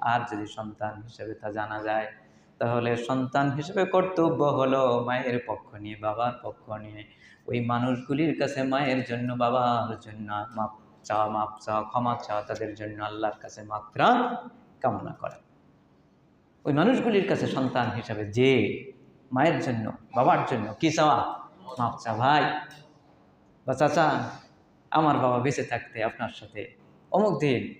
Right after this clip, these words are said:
একটু ঝগড়া করেছিল, আপনি হয়তো মনে কষ্ট পেয়েছেন, আমার বাবা মারা গেছে, আপনি মাফ করে দেন। কি করে দেন?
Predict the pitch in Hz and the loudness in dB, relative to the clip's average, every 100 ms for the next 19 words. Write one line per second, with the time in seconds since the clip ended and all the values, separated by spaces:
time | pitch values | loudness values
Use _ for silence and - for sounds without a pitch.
0 | - - 120 127 123 113 107 101 - - | -16 -10 -4 0 2 0 -4 -8 -10 -18
1 | - - - 147 - 127 120 120 127 131 | -20 -20 -2 -2 0 -2 -2 -2 -2 0
2 | 151 - 123 107 110 - 117 - - _ | 0 -2 -4 -2 -4 -6 -10 -12 -20 _
3 | _ - 110 110 110 107 117 107 101 - | _ -8 -6 -2 0 0 0 0 -2 -6
4 | - 113 117 110 - - _ _ _ _ | -6 -4 -4 -4 -8 -16 _ _ _ _
5 | _ _ - 135 147 151 135 - - | _ _ 0 4 4 4 4 0 -4